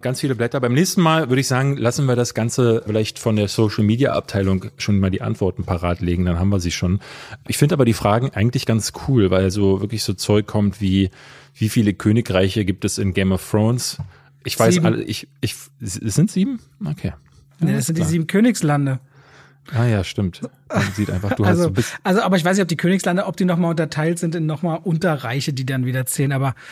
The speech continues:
Speaker 2: eigentlich ist ja nur ein Königreich. Wenn's, aber es gibt den König den Norden und den des Südens, dann sind's vielleicht zwei. Aber wenn einer alles will, dann ist ja eigentlich ein Königreich. Also ist auch wieder ein bisschen Perspektive drin. Wie dem auch sei,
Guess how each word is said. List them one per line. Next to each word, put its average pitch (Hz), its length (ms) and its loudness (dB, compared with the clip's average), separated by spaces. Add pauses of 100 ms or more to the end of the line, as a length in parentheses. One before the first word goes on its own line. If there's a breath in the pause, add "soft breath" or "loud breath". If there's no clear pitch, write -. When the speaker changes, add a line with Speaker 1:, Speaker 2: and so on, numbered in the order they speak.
(360 loud breath)
Speaker 2:
eigentlich 180 240 2
ist 196 60 2
ja 196 100 4
nur 202 100 4
ein 262 200 2
Königreich. 151 680 0
Wenn's, 160 180 -2
aber 185 60 2
es 156 100 0
gibt 226 140 -6
den 214 80 2
König 202 180 0
den 160 140 2
Norden 220 480 2
und 226 120 0
den 214 120 2
des 196 140 0
Südens, 160 320 2
dann 147 80 0
sind's 185 140 2
vielleicht 185 320 0
zwei. 143 540 0
Aber 165 220 0
wenn 165 100 0
einer 170 300 -2
alles 240 260 0
will, 233 60 0
dann 196 120 2
ist 190 120 -4
ja 185 60 0
eigentlich 214 200 -2
ein 240 240 4
Königreich. 135 560 -2 (300 loud breath)
Also 151 160 0
ist 147 80 -4
auch 180 160 -2
wieder 170 100 0
ein 156 80 -2
bisschen 175 260 -4
Perspektive 143 720 -6
drin. 120 220 -6 (420 loud breath)
Wie 185 220 2
dem 330 160 2
auch 320 100 2
sei, 165 420 0